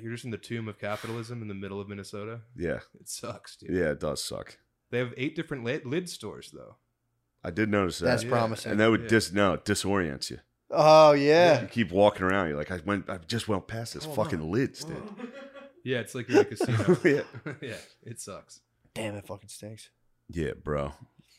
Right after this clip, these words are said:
Speaker 3: Dude, you, uh, did you hear about the baby coming under fire?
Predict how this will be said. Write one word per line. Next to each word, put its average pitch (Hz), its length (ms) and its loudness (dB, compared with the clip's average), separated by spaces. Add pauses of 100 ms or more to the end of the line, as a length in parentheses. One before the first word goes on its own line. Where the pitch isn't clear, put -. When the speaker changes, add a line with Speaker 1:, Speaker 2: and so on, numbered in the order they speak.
(200)
Speaker 3:
Dude, 117 240 -4
you, 117 180 -4
uh, 117 300 -2 (960)
did - 80 -18
you 127 80 -6
hear 120 180 -2
about 113 220 -2
the 117 80 -6
baby 113 400 -8 (180)
coming 113 180 -8
under 113 140 -8
fire? 120 380 -4